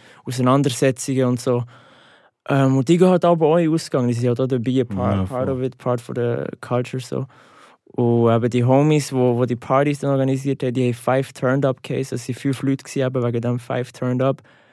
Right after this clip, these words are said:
Speaker 1: Und die haben dann so in einer Bar, das war aber auch so ein kleines Venue gewesen,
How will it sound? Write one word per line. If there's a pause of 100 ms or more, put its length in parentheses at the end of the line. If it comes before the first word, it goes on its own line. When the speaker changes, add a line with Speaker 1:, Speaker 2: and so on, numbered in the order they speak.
(440)
Speaker 1:
Und
die
haben
dann
so (760)
in
einer
Bar, (340)
das
war
aber
auch
so
ein (200)
kleines
Venue
gewesen,